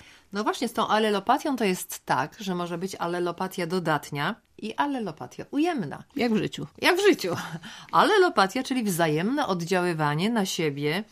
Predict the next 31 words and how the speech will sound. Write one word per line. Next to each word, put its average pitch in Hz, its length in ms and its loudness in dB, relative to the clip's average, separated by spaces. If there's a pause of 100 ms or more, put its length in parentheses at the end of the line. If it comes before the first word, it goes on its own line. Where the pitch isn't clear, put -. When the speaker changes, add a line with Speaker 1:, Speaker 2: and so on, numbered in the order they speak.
(160)
Speaker 1:
e, 147 240 -2
różnych, 202 680 2 (240)
takiej 185 380 0
właściwie 190 460 0
różnych 190 280 0
gatunków 202 580 0
warzyw, 151 500 -2
różnych 180 240 -6
gatunków 170 380 -4
roślin, 269 340 0
bo 156 80 -4
niekoniecznie 156 460 -4
muszą 156 220 -6
być 151 100 -6
to 151 120 -6
warzywa, 214 380 -2
mogą 139 220 -4
być 139 100 -6
to 151 80 -6
także 147 300 -2
zioła, 208 400 4 (260)
mogą 175 260 0
być 170 100 -4
to 170 120 -2
także 170 300 0
warzywa 165 340 0
i 170 100 0
kwiaty, 220 600 2
warzywa 143 360 -4
i 170 100 -2
zioła. 240 400 0